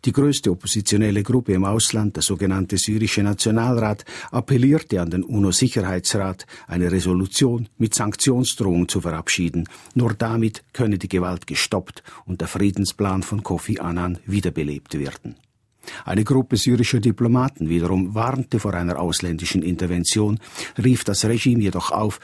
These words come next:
sein Scheitern einzugestehen und einen friedlichen Machtwechsel zu ermöglichen. Heute Abend will der uno-Sicherheitsrat über eine neue Syrien-Resolution debattieren.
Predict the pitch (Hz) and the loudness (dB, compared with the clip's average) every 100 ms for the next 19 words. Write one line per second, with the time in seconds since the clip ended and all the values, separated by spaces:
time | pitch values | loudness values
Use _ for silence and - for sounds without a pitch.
0 | - - 104 85 85 110 120 - 82 87 | -12 -4 -2 0 0 0 -2 -4 -4 -2
1 | 110 - 117 104 - 101 98 98 - - | 0 0 0 0 2 4 2 -2 -8 -4
2 | 98 101 104 - 98 90 - 101 85 - | 0 2 2 2 0 0 0 0 0 -2
3 | - 85 - - 90 - 87 110 95 80 | -6 -4 -2 -4 -2 -2 2 4 2 0
4 | 76 - 87 - _ _ _ - - - | -6 -10 -16 -18 _ _ _ -20 -18 -4
5 | 98 101 107 101 107 120 - - - 117 | -2 0 0 0 0 0 -2 -8 -2 0
6 | 113 180 120 117 139 127 87 76 78 - | 2 2 4 4 2 0 -2 -4 -4 -2
7 | 95 92 92 104 104 98 101 95 85 95 | 0 -2 -2 -2 0 2 2 2 2 2
8 | - 92 90 92 90 82 95 90 90 101 | 2 0 0 0 0 -2 -2 -2 -2 -2
9 | 92 - 78 104 - 101 80 69 | -2 -2 -4 -4 0 0 0 -4